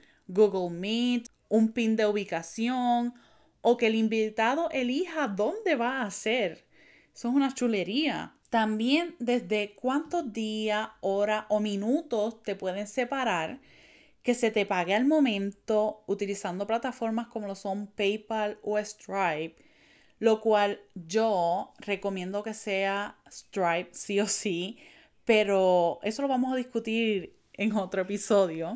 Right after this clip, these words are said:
Puedes además añadirle a ese evento preguntas que sean obligatorias para que entonces tú te puedas preparar para esa reunión,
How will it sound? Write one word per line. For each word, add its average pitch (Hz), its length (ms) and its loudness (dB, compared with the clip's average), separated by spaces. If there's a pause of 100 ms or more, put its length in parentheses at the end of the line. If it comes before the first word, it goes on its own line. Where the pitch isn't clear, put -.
(920)
Puedes 240 260 4
además 302 680 4 (160)
añadirle 214 720 0
a 226 160 0
ese 247 260 -4
evento 262 760 0
preguntas 214 500 0
que 294 100 -4
sean 277 320 2
obligatorias 269 840 0 (100)
para 190 320 0
que 180 420 -8 (260)
entonces 214 420 -2
tú 240 100 -4
te 247 120 0
puedas 277 300 -2
preparar 254 680 -4
para 220 220 -2
esa 214 240 -4
reunión, 196 720 -4